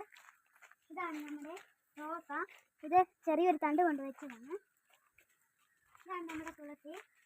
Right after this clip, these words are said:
നല്ലതാണ് വായിൽ ചവച്ചിട്ട് തുപ്പാൻ. ഇതാണ് നമ്മുടെ ബെന്തി. ഇത് നമ്മുടെ വെള്ളക്കാന്താരി. ഇതാണ് നമ്മുടെ മൽബറി. ഇത് പച്ചമുളകിലൊക്കെ കാ പിടിച്ചു,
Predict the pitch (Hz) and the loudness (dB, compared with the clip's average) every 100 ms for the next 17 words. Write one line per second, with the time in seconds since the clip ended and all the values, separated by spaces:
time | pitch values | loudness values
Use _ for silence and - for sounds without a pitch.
0 | _ _ _ _ _ - 294 349 440 330 | _ _ _ _ _ -20 -10 -2 0 -2
1 | 302 370 - - _ _ _ 294 302 359 | -4 -6 -8 -20 _ _ _ -6 -4 -4
2 | 349 _ 330 294 320 320 330 285 _ 269 | -8 _ -10 -8 -10 -18 -20 -20 _ -12
3 | 330 - - _ _ _ _ _ _ _ | -12 -12 -20 _ _ _ _ _ _ _
4 | _ _ _ _ _ - 311 302 294 285 | _ _ _ _ _ -16 -12 -12 -12 -14
5 | 277 247 277 311 269 349 - _ _ _ | -16 -14 -8 -6 -6 -12 -16 _ _ _
6 | _ _ _ _ - - 294 403 381 349 | _ _ _ _ -20 -20 -14 -10 -8 -8
7 | 330 320 339 370 370 320 285 302 392 _ | -8 -8 -6 -4 -4 -6 -8 -10 -16 _
8 | - - _ _ _ _ _ _ _ _ | -20 -20 _ _ _ _ _ _ _ _
9 | _ - 320 339 330 320 311 330 427 _ | _ 0 6 8 8 4 4 4 4 _
10 | _ _ 302 302 294 294 285 392 _ _ | _ _ 0 0 0 -2 -4 -8 _ _
11 | 311 320 311 359 349 370 381 339 - 320 | -10 -6 -6 -2 0 0 -2 -2 -4 -4
12 | 302 349 277 277 330 | -2 -2 -2 -6 -8